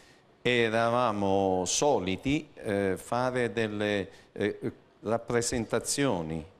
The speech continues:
eh, eh, a sfondo religioso.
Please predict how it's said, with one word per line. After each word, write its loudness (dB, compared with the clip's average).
eh, -4
eh, -8
a 0
sfondo 2
religioso. 0